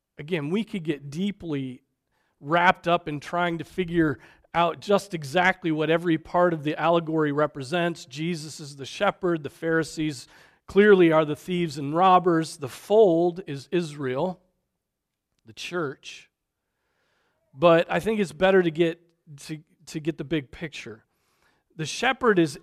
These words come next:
intimately acquainted with his sheep and leads them. The sheep follow their shepherd because they know his voice.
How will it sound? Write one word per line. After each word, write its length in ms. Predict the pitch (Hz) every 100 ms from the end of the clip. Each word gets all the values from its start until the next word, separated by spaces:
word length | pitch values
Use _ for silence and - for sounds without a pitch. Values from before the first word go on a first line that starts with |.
| -
intimately 640 | 254 262 254 254 220 196
acquainted 500 | 175 - 202 196 170
with 160 | 170
his 120 | 165 139
sheep 380 | - 180 175
and 180 | 147 147
leads 340 | 151 160 135 120
them. 220 | 117 104 _ _ _ _ _ _ _ _ _ _ _ _ _ _ _ _
The 100 | 139
sheep 520 | - - 254 262 - _
follow 680 | - - 226 240 254 262 254
their 180 | 220 196
shepherd 420 | - 196 190 170
because 360 | 160 175 151
they 100 | 160
know 240 | 151 147 156
his 140 | 156
voice. 480 | 131 123 120 123 -